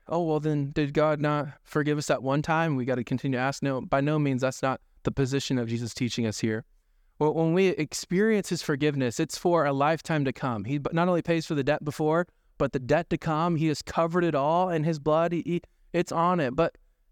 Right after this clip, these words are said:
through our life, we're, we're called to pursue greater righteousness in him, flee from sin. And yet when we mess up, he offers forgiveness.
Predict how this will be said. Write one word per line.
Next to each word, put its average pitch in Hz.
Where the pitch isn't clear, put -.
through 208
our 254
life, 180
we're, 170
we're 156
called 180
to 165
pursue 170
greater 170
righteousness 180
in 139
him, 107
flee 269
from 165
sin. 113
And 170
yet 226
when 226
we 240
mess 240
up, 214
he 208
offers 190
forgiveness. 160